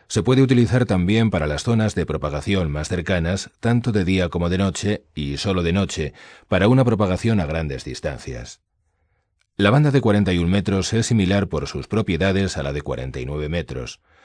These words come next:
pero también se puede utilizar por la tarde. Las bandas de treinta y un y veinticinco metros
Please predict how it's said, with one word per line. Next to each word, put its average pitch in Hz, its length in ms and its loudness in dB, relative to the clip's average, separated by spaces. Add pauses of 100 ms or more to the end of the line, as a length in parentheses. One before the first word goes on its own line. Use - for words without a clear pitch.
(340)
pero 98 200 4
también 117 360 4
se 117 160 0
puede 110 240 2
utilizar 80 480 -2
por 71 160 -6
la 69 80 -6
tarde. 62 480 -8 (680)
Las 90 160 0
bandas 104 400 4
de 85 180 0
treinta 80 320 -2
y 90 120 2
un 104 160 4
y 92 40 2
veinticinco 78 520 -4
metros 90 480 -6